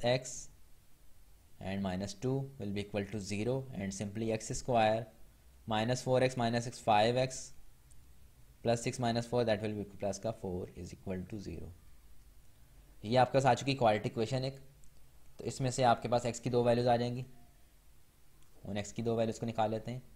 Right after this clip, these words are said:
क्वाड्रेटिक इक्वेशन सॉल्व करेंगे, एक्स स्क्वायर माइनस फ़ाइव एक्स, इसको ब्रेक कर सकता हूँ, एक्स स्क्वायर माइनस फ़ोर एक्स माइनस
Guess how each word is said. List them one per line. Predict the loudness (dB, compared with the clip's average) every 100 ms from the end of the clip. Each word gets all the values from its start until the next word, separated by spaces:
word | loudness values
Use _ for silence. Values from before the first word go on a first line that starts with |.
| -20 -20 -20 -18 -18 -20 0
क्वाड्रेटिक | 6 6 4 0
इक्वेशन | 0 -2
सॉल्व | 0 0
करेंगे, | 2 0 2
एक्स | -2 -2
स्क्वायर | -8 2 6 8 6
माइनस | 4 0 -2 2
फ़ाइव | 2 4 2
एक्स, | -2 -6 -14
इसको | -16 -8 -6
ब्रेक | -4 -4
कर | -4
सकता | -6 -8 -6
हूँ, |
एक्स | -6 -8
स्क्वायर | 0 2 2
माइनस | -2 -4 -6 -10 -20 -20 -20 -20 -20 -20 -20 -20 -20 -20 -20 -8
फ़ोर | -4 0 0
एक्स | -2 -4 -6
माइनस | -4 -4 -6